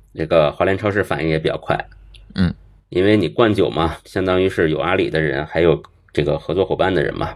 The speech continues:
Speaker 1: 合作伙伴这个人也被辞了。这个合作伙伴这个人啊，还有个采访，我觉得特别的有意思。他说：“哎，这事儿不是正常的吗？” <laughs> 好家伙，这我一听完，
Speaker 2: 哎呀。
Speaker 1: 这说这个，这个历史上有多少受害女性，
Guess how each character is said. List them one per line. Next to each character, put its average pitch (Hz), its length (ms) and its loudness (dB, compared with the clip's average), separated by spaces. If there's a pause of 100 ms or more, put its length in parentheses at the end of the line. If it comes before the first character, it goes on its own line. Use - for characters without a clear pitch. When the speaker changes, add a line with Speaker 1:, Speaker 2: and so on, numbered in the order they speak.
(120)
Speaker 1:
合 82 120 -8
作 85 100 -2
伙 78 40 -4
伴 80 160 -2
这 85 100 0
个 78 80 2
人 73 220 -2
也 - 100 -6
被 73 140 0
辞 - 160 -6
了。 - 180 -2 (1080)
这 117 100 0
个 101 60 2
合 104 160 0
作 139 80 4
伙 101 100 -2
伴 110 180 0
这 117 80 2
个 98 80 2
人 60 200 0
啊， 76 260 0
还 92 120 0
有 107 100 4
个 76 80 4
采 - 200 -2
访， - 360 -2
我 65 100 -4
觉 73 160 -6
得 78 100 2
特 - 220 -2
别 - 200 -2
的 71 380 0 (360)
有 - 180 -4
意 113 160 2
思。 - 160 -12
他 92 80 0
说 120 160 -2
：“哎， 135 240 2
这 - 140 0
事 160 120 -2
儿 139 80 2
不 139 120 0
是 147 100 -2
正 147 260 2
常 - 220 -4
的 90 80 0
吗？” 85 180 0 (220)
<laughs> 127 140 0
好 - 120 -6
家 85 120 0 (160)
伙， 135 360 2
这 131 140 0
我 82 140 4
一 101 60 4
听 - 180 -4
完， 98 120 2
Speaker 2:
哎 104 140 4
呀。 95 140 4
Speaker 1:
这 92 40 4
说 117 180 2 (120)
这 127 100 2
个， 95 280 4 (200)
这 127 120 0
个 117 80 4
历 135 120 2
史 101 80 -2
上 98 120 2
有 107 60 2
多 123 180 2
少 95 100 0
受 - 180 -4
害 98 160 -2
女 82 140 -2
性， - 260 -4